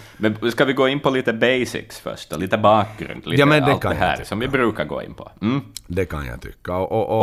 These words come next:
Speaker 2: och
Speaker 1: Objektivt.
Speaker 2: så där tittar vi rent faktamässigt, så, så är, är året nittonhundranittiofyra och månaden är januari.
Speaker 1: Mm.
Speaker 2: Eh, Blaze är alldeles nyrekryterad. Han fick beskedet strax innan jul.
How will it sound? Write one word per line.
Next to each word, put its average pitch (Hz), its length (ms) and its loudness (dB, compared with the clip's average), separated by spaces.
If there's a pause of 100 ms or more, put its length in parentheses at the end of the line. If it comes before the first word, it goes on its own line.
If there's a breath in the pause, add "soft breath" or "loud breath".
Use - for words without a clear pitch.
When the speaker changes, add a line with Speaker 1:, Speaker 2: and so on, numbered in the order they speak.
Speaker 2:
och 139 60 4
Speaker 1:
Objektivt. 90 840 -2
Speaker 2:
så 123 160 -4
där 110 180 0
tittar 120 400 -2
vi 107 120 0
rent 98 200 -2
faktamässigt, 98 880 -4
så, - 220 -8
så 85 180 -6
är, 80 380 -6
är 87 300 -6
året 98 360 -2
nittonhundranittiofyra 85 1300 -4
och 82 60 -4
månaden 87 500 -4
är 69 220 -10
januari. 78 800 0 (720 loud breath)
Speaker 1:
Mm. 85 220 -8 (100)
Speaker 2:
Eh, 87 420 -2
Blaze 90 680 -2
är 95 40 0
alldeles 92 400 -2
nyrekryterad. 92 840 -4
Han 87 140 -4
fick 90 160 -8
beskedet 87 460 -6
strax - 360 -8
innan 85 240 -2
jul. 185 360 4